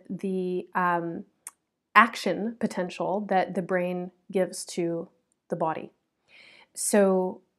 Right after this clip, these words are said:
you perceive something, some kind of information comes in through your eyes, through your skin, through your ears, one of your sense organs. Um, that information travels incredibly quickly through your neurons into your spinal cord and up to your brain.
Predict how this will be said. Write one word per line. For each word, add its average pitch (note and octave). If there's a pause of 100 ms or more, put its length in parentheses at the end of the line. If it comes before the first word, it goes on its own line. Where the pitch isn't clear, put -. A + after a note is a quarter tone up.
you G3
perceive A#3
something, F#3
some F#3+
kind F#3
of F3+
information F#3+
comes F#3+
in F3
through F3
your F3
eyes, F3
through F3
your F3
skin, F3
through F3
your F3
ears, F3
one F3+
of F#3
your F#3
sense F3
organs. E3+ (600)
Um, F3+
that G3
information G3
travels F3+
incredibly G#3
quickly F#3
through F#3+
your G3+
neurons F3
into F#3
your F3+
spinal F3
cord F3
and E3+
up E3
to -
your G3
brain. F3